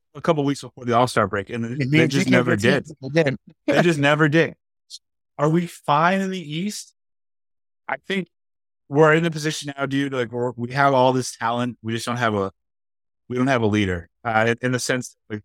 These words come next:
Speaker 1: the coach hasn't proven himself yet. Now, I, I, again, I said this last time we were on. Spoelstra didn't prove himself until, until his run with the, with the big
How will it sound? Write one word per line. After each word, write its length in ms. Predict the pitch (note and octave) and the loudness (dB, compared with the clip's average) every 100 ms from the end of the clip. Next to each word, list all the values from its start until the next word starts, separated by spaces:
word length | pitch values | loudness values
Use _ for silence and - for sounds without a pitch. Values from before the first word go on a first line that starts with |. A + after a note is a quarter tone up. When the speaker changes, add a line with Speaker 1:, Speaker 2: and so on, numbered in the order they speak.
| _ _ - | _ _ -10
Speaker 1:
the 60 | A2+ | -8
coach 520 | - C3+ C#3 - - _ | 0 2 2 -2 -10 _
hasn't 340 | - C#3 D3 A#2 | -2 0 0 -2
proven 240 | C#3 C3 | -2 0
himself 400 | A#2 G#2+ G#2+ G2 | 0 0 0 0
yet. 140 | A2 G#2+ | -2 0
Now, 300 | C#3 D#3 D#3 _ - | 4 4 0 _ -6
I, 120 | C#3 - | -6 -6
I, 60 | A#2+ | -6
again, 260 | A#2+ B2+ E3+ | -2 2 4
I 60 | C3 | 2
said 160 | C3 | 0
this 180 | C3 B2 | -4 -2
last 200 | B2+ B2 | -2 -2
time 100 | B2+ | -4
we 80 | A2+ | -2
were 80 | A2+ | 0
on. 240 | F#3+ E3 - _ _ _ _ _ - | 2 0 -2 _ _ _ _ _ -14
Spoelstra 440 | - D#3 F#3+ G3+ | -2 0 0 -2
didn't 220 | D#3+ C3+ | -6 -8
prove 220 | A2 C3+ | -2 -2
himself 460 | A#2+ A2+ B2+ B2 C3+ _ _ _ _ | -2 0 2 2 0 _ _ _ _
until, 400 | B2+ A2+ C#3 B2+ | -10 -2 2 2
until 400 | C3 - C3 A#2 - | -2 0 0 0 -4
his 340 | C3 B2 C#3 A#2+ | -8 -6 -4 0
run 260 | A#2+ A#2+ | 2 2
with 140 | A#2 A2+ | 0 -2
the, 180 | A#2+ A2+ | -2 -2
with 140 | A2 | -4
the 80 | A2+ | -2
big 180 | A2+ | -4